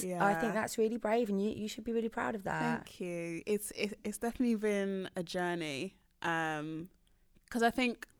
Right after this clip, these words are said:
Speaker 2: I had it from, from my parents, from the church, and, and I guess also from my friends unknowingly, because I think a lot of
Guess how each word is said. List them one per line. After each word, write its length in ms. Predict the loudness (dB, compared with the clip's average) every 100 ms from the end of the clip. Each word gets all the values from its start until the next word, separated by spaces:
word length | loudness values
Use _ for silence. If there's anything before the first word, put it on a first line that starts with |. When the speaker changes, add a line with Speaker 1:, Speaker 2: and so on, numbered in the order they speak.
| _
Speaker 2:
I 300 | 2 4 4 0
had 160 | -4 -2
it 160 | -2 -4
from, 680 | -2 0 2 0 -2 -4 -8 -20 -20 -20 -20 -20 -20 -20 -20 -20 -20 -20 -20 _ _ _ _
from 120 | -4 -2
my 100 | 0
parents, 920 | 6 8 10 10 8 4 2 4 2 -2
from 280 | 2 4 4
the 80 | 0
church, 840 | 0 6 8 8 6 2 -4 -4 -6 0
and, 140 | 2 4
and 80 | 4
I 80 | 6
guess 240 | 6 4
also 400 | 4 2 6 4
from 560 | 4 4 2 4 0 -2 -6 -14
my 180 | -4 -4
friends 560 | -2 2 4 4 0 -2 -8 _ _ _
unknowingly, 880 | -4 -2 2 2 2 2 4 4 4 2 -4
because 380 | -4 0 0 2
I 100 | 0
think 380 | 4 4 4 2
a 60 |
lot 300 | 4 8 6
of 280 | 6 2 -2